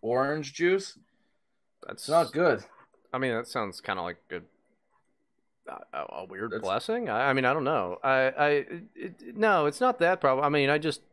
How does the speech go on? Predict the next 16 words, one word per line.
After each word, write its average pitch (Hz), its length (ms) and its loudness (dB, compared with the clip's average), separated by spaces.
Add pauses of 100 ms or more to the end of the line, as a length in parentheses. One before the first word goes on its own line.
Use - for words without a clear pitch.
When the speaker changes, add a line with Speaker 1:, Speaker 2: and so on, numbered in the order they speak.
(140)
Speaker 2:
I 123 80 2
can't 143 420 0
get 120 200 -2
drunk 98 360 -8
Speaker 1:
Yeah. 113 140 -12
Speaker 2:
'cause 123 140 0
I 131 60 4
just 123 140 -6
don't 151 120 4
Speaker 1:
Yeah, 135 60 4
Speaker 2:
drink 135 180 2
enough. 123 340 -2 (720)
Speaker 1:
you're 127 120 -2
dying. 107 460 -2 (300)
Speaker 2:
Eh, 240 300 2 (580)
good. 117 360 -2